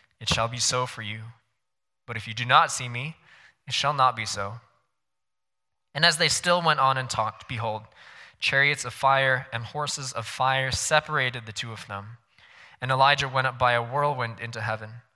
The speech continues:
And Elisha saw and cried, and he cried, "My father, my father, the chariots of Israel and its horsemen." And he saw him no more. Then he took hold of his own clothes and tore them in two pieces.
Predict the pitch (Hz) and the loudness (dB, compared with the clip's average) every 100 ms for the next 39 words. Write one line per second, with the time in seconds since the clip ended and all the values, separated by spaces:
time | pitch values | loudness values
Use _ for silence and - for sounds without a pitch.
0 | _ _ _ _ _ 107 120 127 120 120 | _ _ _ _ _ -6 0 4 4 2
1 | - 131 127 113 113 117 - 131 135 131 | 4 6 6 4 0 -4 2 4 6 4
2 | 131 120 - 143 127 127 135 - 160 165 | -2 -2 4 4 4 4 4 8 8 8
3 | 135 123 - 165 156 127 127 - 180 196 | 6 2 4 4 4 0 2 4 6 6
4 | 190 - 127 165 160 135 117 113 113 - | 6 2 -4 -2 -2 0 0 -2 -6 -18
5 | - - 123 120 - 120 - 104 110 - | -10 -6 -4 -4 -4 -4 -6 -10 -14 -18
6 | _ _ _ _ _ _ _ _ _ - | _ _ _ _ _ _ _ _ _ -18
7 | 113 107 117 113 110 107 110 110 104 104 | -12 -4 -2 -2 -2 -8 -8 -6 -8 -10
8 | _ _ _ _ _ _ _ _ _ _ | _ _ _ _ _ _ _ _ _ _
9 | - - - - - - 139 131 139 143 | -20 -18 -16 -16 -12 0 2 2 0 2
10 | 139 131 127 123 120 131 143 127 117 - | 2 0 0 0 -2 -2 -2 -4 -6 0
11 | 131 131 127 113 131 120 139 135 127 120 | 2 2 -2 -6 -8 -6 -4 -4 -4 -2
12 | - - | -2 -2